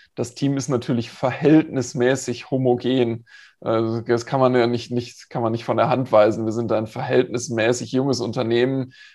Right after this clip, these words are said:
ähm, im Tech-Bereich, äh, und geben uns beim Hiring ja auch dann eben entsprechend Mühe, für so eine gewisse Homogenität,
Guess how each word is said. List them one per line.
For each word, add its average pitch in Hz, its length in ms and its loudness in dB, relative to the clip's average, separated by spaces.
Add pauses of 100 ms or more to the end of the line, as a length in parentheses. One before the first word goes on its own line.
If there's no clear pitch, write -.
(140)
ähm, 117 560 0
im 131 200 0
Tech-Bereich, 120 1000 4 (500)
äh, 110 180 -2
und 107 240 0
geben 123 260 4
uns - 180 -2
beim 113 260 2
Hiring 123 420 4
ja 117 200 2
auch 117 320 0
dann 120 260 -2
eben 123 280 2
entsprechend 131 600 0
Mühe, 135 640 6 (240)
für - 160 -2
so 117 80 2
eine 123 120 2
gewisse 131 540 4
Homogenität, 135 960 0